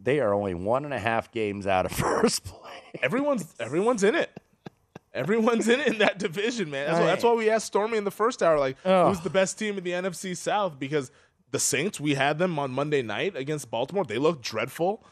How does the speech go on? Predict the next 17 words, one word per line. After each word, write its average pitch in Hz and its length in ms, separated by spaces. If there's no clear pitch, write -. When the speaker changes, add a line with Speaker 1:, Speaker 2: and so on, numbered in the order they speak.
Speaker 2:
Uh, 113 360
and 123 120
now 127 200
they're 139 160
short 139 320
road 127 240
favorites 139 360
Speaker 1:
Yeah. 131 60
Speaker 2:
against 120 200
Pittsburgh 147 400
on 143 140
Sunday. 151 360
But 139 220
everybody 233 540
is 147 260
in 160 180
it. 101 160